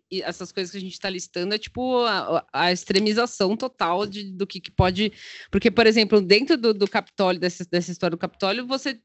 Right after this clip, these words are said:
pode ter, por exemplo, esses malucos que tão inseridos até numa cultura de fórum, alguma coisa assim, e tinha um monte de gente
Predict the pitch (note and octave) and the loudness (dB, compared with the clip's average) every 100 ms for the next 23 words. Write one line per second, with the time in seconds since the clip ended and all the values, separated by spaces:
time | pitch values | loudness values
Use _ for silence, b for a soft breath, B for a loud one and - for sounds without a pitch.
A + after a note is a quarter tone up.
0 | _ A#3 A#3 A#3 A#3+ - G#3+ G#3 F#3+ F#3+ | _ 0 0 -6 -10 2 4 4 2 -2
1 | F#3 F#3 F#3 F#3+ E3+ F3 F3 E3+ E3+ F#3 | -4 -4 -4 -6 -6 -6 -6 -8 -8 -4
2 | F3 F3 F3 E3 - - F#3+ G#3 G#3 G3+ | -2 -2 -6 -14 -16 -4 -2 -2 0 2
3 | G3 D#3 F3 E3+ F#3+ G#3+ G3+ F#3 - F3+ | 2 0 -2 0 -2 0 0 -2 -4 -8
4 | F#3+ F#3 D#3+ D#3+ - E3+ G#3 F#3 E3+ D#3+ | -4 -6 -6 -10 -2 0 2 0 0 -4
5 | D#3+ E3+ D#3+ E3+ D#3 D3+ A3 C4 - B | -4 -6 -4 -8 -8 -6 -2 -2 -4 B
6 | B B B B B _ - G3+ - G#3+ | B B B B B _ 2 2 4 6
7 | G#3+ A#3+ A#3+ A#3+ D4 C4 C#4+ C4+ C4 C#4 | 8 8 8 8 6 4 6 6 4 2
8 | - D4+ D4 C#4+ A#3+ | 4 6 6 4 0